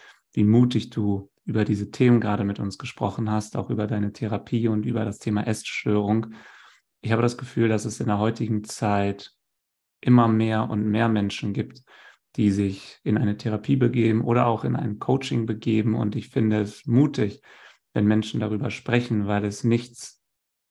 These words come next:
Unnormales mehr ist oder Merkwürdiges, ganz im Gegenteil, sondern es sagt ja nur aus, „Ich habe für mich da etwas erkannt und ich möchte nach vorne gerichtet daran arbeiten.“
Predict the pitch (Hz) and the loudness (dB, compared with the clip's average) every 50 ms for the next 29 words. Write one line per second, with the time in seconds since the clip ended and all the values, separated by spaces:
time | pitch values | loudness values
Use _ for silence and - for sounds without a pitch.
0 | _ _ - - 127 143 139 120 107 104 104 101 101 101 98 - - 104 107 104 | _ _ 2 4 6 6 6 6 6 4 4 2 2 0 -2 -4 -4 -4 -4 -2
1 | 104 104 - 110 107 101 98 98 101 110 120 123 123 - - 104 98 104 104 104 | -2 -4 -4 -4 -4 -4 -2 0 0 0 0 -2 -2 -4 -4 -2 -2 -2 0 -2
2 | 104 104 - - 110 104 98 - 107 101 98 113 117 123 127 120 120 - - 113 | -2 -4 -4 -4 -4 -4 -2 -2 -4 -2 0 2 2 4 4 2 0 -2 -4 -4
3 | 104 101 101 107 101 101 107 107 101 - 120 104 - - 117 104 101 104 107 110 | -4 -4 -2 -2 -2 -2 -2 -2 -2 -2 -2 -2 -2 -2 -2 0 2 2 2 2
4 | 113 110 117 113 113 101 101 104 104 - - - - - - - - - _ _ | 2 0 0 0 -2 0 0 -2 -4 -6 -10 -20 -20 -20 -20 -20 -20 -20 _ _
5 | _ _ _ - 117 - 127 117 110 107 107 104 - - 107 104 110 107 - - | _ _ _ -8 -4 -2 0 0 0 0 -2 -2 -2 -2 0 0 0 0 -2 -2
6 | 110 107 127 123 - - 113 101 - - - _ - - - - - 120 110 110 | -2 -2 -2 -4 -4 -4 -6 -6 -6 -10 -16 _ -14 -12 -8 -4 0 2 2 4
7 | 110 110 110 - - 104 - 104 - 113 104 104 104 - - - 104 101 104 110 | 4 2 0 0 -2 -2 -2 -2 0 0 2 0 0 -2 -2 0 0 2 2 0
8 | 117 98 - - - - 117 113 110 110 107 107 104 101 104 98 - - 113 - | 0 -2 -4 -4 -2 0 2 4 4 4 4 2 2 0 0 -2 -4 -6 -8 -6
9 | - 113 95 95 95 98 - 110 113 110 - 107 104 101 - 113 110 127 123 | -4 -4 -2 0 0 0 2 2 2 4 4 2 0 0 0 0 0 0 -2